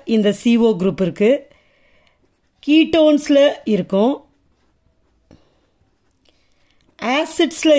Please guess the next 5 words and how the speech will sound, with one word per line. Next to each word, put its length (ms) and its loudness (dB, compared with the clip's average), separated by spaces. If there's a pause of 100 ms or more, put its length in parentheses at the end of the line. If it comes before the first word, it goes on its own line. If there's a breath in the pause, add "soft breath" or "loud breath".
இருக்கும். 380 -2 (2250 soft breath)
ஆசிட்ஸ்னா 460 0 (160)
கார்பாக்சிலிக் 760 -2 (140)
ஆசிட்ஸ். 400 -10 (180)
சரியா? 260 0